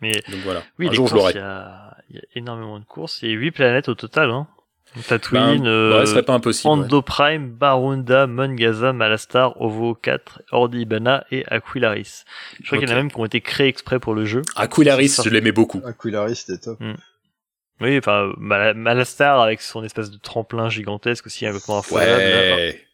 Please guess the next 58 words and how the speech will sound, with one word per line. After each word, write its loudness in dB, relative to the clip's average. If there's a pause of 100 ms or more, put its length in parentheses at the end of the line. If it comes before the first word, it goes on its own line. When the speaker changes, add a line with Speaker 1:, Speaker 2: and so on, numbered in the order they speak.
(180)
Speaker 1:
Ordi 2
Ibana 4
Speaker 3:
Malastar. 2
Speaker 1:
qui, -2
euh, 0 (580)
qui -6
est -6
basiquement 0
Bespin, -2 (200)
euh, -8
simplement, -10
hein, -12
mais -12
qui -12
est, 2
Speaker 2:
Oui, 4
Speaker 1:
euh, 2
Speaker 2:
oui, 0
oui, 0
oui, 4
oui, 2
oui. -4 (180)
Speaker 1:
euh, -12
qui -8
a, -2
qui -6
a, -2
qui -8
a -6
un -6
circuit, -8
euh, -2
assez, -4
assez -8
ouf -4
aussi, -8
pareil. -2 (540)
Et, 0
et 2
là, 2
pareil, 0
clairement, -4
hein, -6
il -8
est -2
sur -6
le -4
gog, 2
il -12
coûte -14
pas 0
bien -6
cher, 0
euh, 2
je 0
crois, 0
euh, -4
foncez. -6